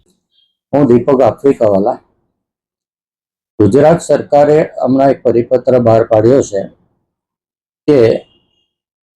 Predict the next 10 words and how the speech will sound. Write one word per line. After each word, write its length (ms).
સ્ટેમ્પ 400
ડ્યુટીની 1800
ચોરી 340
કરી 240
હોય 260
અથવા 280
ખોટી 380
સ્ટેમ્પ 220
ડ્યુટી 360
ભરવાની 420